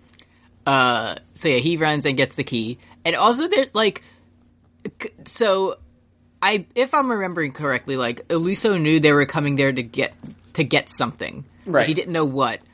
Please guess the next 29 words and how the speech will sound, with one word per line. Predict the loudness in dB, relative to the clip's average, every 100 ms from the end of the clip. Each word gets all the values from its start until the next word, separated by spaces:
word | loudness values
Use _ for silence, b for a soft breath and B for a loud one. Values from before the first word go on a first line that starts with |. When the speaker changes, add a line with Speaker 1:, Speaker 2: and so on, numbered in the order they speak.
| b -2
Speaker 1:
But | -2 2
also | 0 2 0
there's | 0 0
a | -2
f-, | -4 -6
mirror | -4 0 4 4 4
on | 2 0
the | -4
floor | -2 -2
conveniently | -2 -4 -2 -2 -2 -4 -6
propped | 0 0 0
right | 0 -2
in | -2
front | -4 -4
of | -4
where | -4
the | -4
key | -6 -6
is. | -4 -6 -4
Speaker 2:
Well, | 0
that's, | 2 2 -2
you | 0 2
know, | 4 2
and, | 0 0
and, | -2 0
and | 2 2
the | 2 -2 -4
r-, | -2 2
ancient, | 2 4 2 0